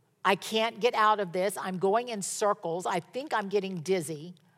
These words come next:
And finally, I get up to the top level. There's no covering over it.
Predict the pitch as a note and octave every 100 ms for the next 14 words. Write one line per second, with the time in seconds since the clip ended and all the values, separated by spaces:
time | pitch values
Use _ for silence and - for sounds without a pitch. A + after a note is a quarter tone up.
0 | _ _ _ _ _ _ _ _ _ _
1 | _ _ - A#3 A3+ G#3 - - B3 D#4
2 | D#4 G3+ F3 G3+ G#3+ - _ _ _ -
3 | G#3+ G3+ G#3+ G#3 - - _ _ _ -
4 | F3+ F3+ F#3+ G3 G3 F3+ D3+ D#3 C3+ _
5 | _ _ _ _ _ _ - E3+ F3 G#3
6 | A#3 B3+ A#3+ F3 D#3 C#3+ C#3 D#3 -